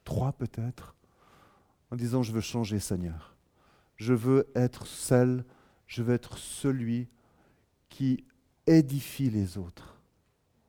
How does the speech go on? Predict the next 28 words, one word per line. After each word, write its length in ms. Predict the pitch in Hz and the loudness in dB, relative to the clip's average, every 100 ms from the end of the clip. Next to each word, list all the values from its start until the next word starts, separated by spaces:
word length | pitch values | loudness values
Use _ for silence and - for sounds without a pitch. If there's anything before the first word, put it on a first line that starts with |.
| _ _ _ _ _ | _ _ _ _ _
Je 160 | - 123 | -12 -4
veux 140 | 131 | -2
changer 640 | 123 - - 175 156 165 | -2 -4 -2 0 4 4
mes 160 | 151 131 | 6 4
regards 500 | 117 143 147 151 - | 4 6 8 6 4
sur 220 | - 131 | -6 -6
ma 120 | 120 | -4
propre 600 | - - - 156 151 - 127 | -4 -8 -6 -6 -8 -8 -8
vie 380 | 120 120 139 117 - - - - _ | -4 -4 -4 -10 -16 -20 -20 -20 _
en 100 | 131 | -4
les 120 | 123 117 | -2 -2
portant 580 | - 143 101 - 156 | -2 -4 -4 -8 -8
sur 360 | 151 - 127 113 | -8 -12 -10 -6
l'Église, 720 | 113 131 123 120 131 123 113 - - _ | 0 0 0 -2 -2 -4 -12 -20 -20 _
en 60 | 123 | -2
les 100 | 117 | 0
portant 360 | 127 - 127 | -2 -4 -6
sur 280 | 113 113 - | -6 -10 -14
toi. » 440 | - - 113 104 - _ _ _ _ _ _ _ _ | -14 -6 -4 -6 -12 _ _ _ _ _ _ _ _
Et 300 | 117 117 110 143 143 - | -2 -2 -2 -6 -16 -14
j'aimerais 340 | - 113 120 | -10 -4 -4
te 120 | 120 | -2
demander 420 | 107 113 120 123 123 | -2 0 0 0 -2
ce 180 | - | -2
matin, 320 | 123 113 120 117 | -4 -2 -2 -4
Seigneur, 460 | - 113 110 107 | -4 -4 -4 -6
de 80 | 104 | -8
faire 260 | - 123 | -4 -4